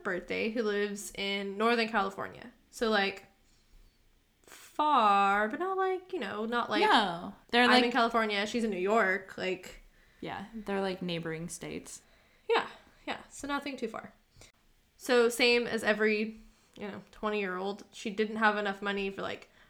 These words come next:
Speaker 1: a plane ticket or even the gas money to get there, so she was like, "I'm just gonna hitchhike down there."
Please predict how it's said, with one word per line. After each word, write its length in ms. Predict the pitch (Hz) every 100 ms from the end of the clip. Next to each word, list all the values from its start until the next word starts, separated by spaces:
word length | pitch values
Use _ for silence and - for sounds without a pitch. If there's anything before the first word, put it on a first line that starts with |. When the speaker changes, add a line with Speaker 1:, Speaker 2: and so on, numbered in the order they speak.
| -
Speaker 1:
a 80 | 196
plane 340 | - 240 220
ticket 440 | 214 202 190 175 -
or 160 | 196
even 380 | 208 214 190 185 - _ _ -
the 100 | 170
gas 520 | - 175 180 202 -
money 200 | 208 196
to 100 | 196
get 220 | 190 185
there, 200 | 240 285
so 140 | 294 240
she 160 | 226
was 180 | 208 208
like, 260 | 208 202 -
"I'm 320 | 190 180 190
just 320 | 196 196 - -
gonna 180 | 190 196
hitchhike 440 | 294 311 180 -
down 220 | - -
there." 240 | 67 101